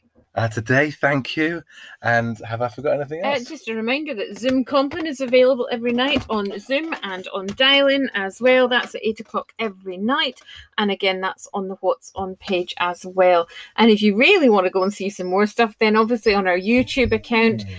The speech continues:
Speaker 1: Mm.
Speaker 2: um, there was the nine fifteen service yesterday, which was morning prayer. Um, you can see that on the YouTube account as well. It's worth having a practice getting onto the YouTube account in time for Martin and Anna's wedding coming up, because that's where we'll be able to watch it,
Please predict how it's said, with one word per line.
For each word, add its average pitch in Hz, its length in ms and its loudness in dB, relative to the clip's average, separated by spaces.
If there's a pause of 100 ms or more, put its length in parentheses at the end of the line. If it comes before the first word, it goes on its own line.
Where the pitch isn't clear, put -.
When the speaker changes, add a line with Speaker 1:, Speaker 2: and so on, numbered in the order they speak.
(180)
Speaker 1:
Mm. 208 240 4
Speaker 2:
um, 208 300 -2
there 214 180 2
was 208 140 -2
the 220 80 0
nine 233 240 2
fifteen 208 420 -6
service 233 480 0
yesterday, 240 580 0
which 233 300 -4
was 208 240 -2
morning 220 320 0
prayer. 233 400 0 (360)
Um, 190 320 -2
you 202 200 -10
can 202 160 -8
see 202 180 -6
that 185 220 -6
on 180 120 -12
the 175 80 -14
YouTube 185 400 -8
account - 320 -10
as 175 120 -14
well. 165 240 0
It's 202 180 -2
worth 262 240 2
having 247 260 2
a 220 40 0
practice 247 480 -2
getting 240 320 0
onto 247 200 0
the 240 140 -6
YouTube 254 380 -2
account 254 500 0 (340)
in 226 200 4
time 226 260 0
for 220 120 -6
Martin 214 340 0
and 202 100 0
Anna's 202 320 -2
wedding 247 440 2
coming 240 340 0
up, 240 180 0
because 214 220 -4
that's 240 320 -2
where 196 160 0
we'll 180 100 -4
be 180 120 -4
able 180 140 -6
to - 120 -14
watch 208 280 -2
it, 208 100 -2